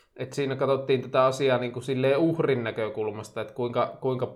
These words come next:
niinku koville tää rasismin uhri joutuu, koska hänellä on niinku tietyllä lailla se todistustaakka.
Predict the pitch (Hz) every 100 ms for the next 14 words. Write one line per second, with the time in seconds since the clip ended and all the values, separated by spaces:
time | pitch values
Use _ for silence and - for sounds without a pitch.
0 | - 92 127 120 127 - 156 151 143 120
1 | 110 - 120 127 131 131 117 117 117 -
2 | _ _ - 180 175 143 117 110 107 104
3 | 110 107 107 123 139 147 135 120 113 104
4 | 110 135 127 120 113 107 101 107 120 127
5 | 135 131 123 120 - - 120 113 98 -
6 | 107